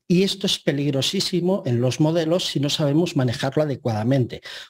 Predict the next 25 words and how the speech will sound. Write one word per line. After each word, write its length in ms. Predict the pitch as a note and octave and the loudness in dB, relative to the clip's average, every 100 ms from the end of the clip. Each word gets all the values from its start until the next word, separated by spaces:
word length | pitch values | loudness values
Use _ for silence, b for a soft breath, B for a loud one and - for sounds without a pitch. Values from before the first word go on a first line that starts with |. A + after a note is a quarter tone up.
| - | -4
porque 260 | B2 A#2+ | -2 -2
podemos 360 | A#2 A#2+ D3 - | 0 2 2 0
crear 360 | - C3 D#3+ | 0 0 2
modelos 680 | E3+ C#3+ A2+ A2 C3+ B2 - - | -2 -2 -2 0 0 0 -2 -2
ambiguos 560 | E3 F#3 F#3+ F#3 G3 - B B B | -2 2 2 2 0 -2 B B B
y 120 | A#3+ | -2
que 120 | A#3 | 2
los 160 | G3 D#3+ | 2 2
resultados 720 | D#3+ D3+ D#3+ D#3 F3 F3+ - | 2 0 -2 0 0 0 -2
que 100 | - | -2
obtenemos 560 | F3 F3 G3 C#3 - G#2+ | 0 0 2 0 0 -2
en 160 | A2 | 0
nuestro 400 | D#3 - - G3 | 2 0 -2 0
dax 400 | C#3 C3+ - - - | 0 -4 -4 -6 2
no 260 | D3 D#3 | 4 4
sean 540 | D3 - D#3 E3 F#3 C#3 | 2 0 2 2 2 0
los 160 | B2 | -2
correctos. 640 | - G#2+ E2 F2 - - - | -4 -6 -6 -8 -8 -8 -2
Así 460 | A#2+ - G#3 G3+ - | -2 0 -4 -4 0
que 140 | C#3+ | 2
no 120 | D3 | 4
vamos 300 | D3 C#3 B2+ | 2 0 -2
a 20 | |
hacer 220 | A#2+ - G#2 | -6 -6 -6
esto. 320 | - - | -6 -8